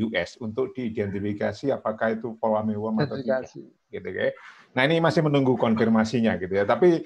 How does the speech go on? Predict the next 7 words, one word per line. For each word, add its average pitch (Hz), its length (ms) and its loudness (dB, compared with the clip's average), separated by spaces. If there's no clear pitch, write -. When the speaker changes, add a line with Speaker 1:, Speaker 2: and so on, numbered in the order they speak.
Speaker 1:
nggak 131 200 4
mungkin 170 320 4
lah 117 80 4
kita 123 240 0
menemukan 123 560 0
pertama 123 320 2
kali 139 560 -2